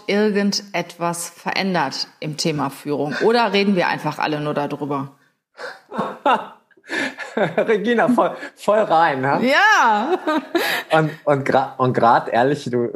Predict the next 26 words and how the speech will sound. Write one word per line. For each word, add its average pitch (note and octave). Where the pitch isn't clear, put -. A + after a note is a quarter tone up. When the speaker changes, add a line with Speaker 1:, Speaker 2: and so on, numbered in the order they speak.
Speaker 2:
es B2+
ist D#3+
ein D#3+
bisschen E3+
Verlegenheitslachen, A2+
weil G#2
du A2+
mich A2+
grad A#2
so B2+
ein A#2
bisschen B2
er-, A2
erwischt, A2
weil G#2
ich G#2+
das -
eine G#2
ganz A2
schwierige A2+
Frage G2
finde. G#2
Ähm, A2+
einerseits E3+
glaube C#3+
ich, D3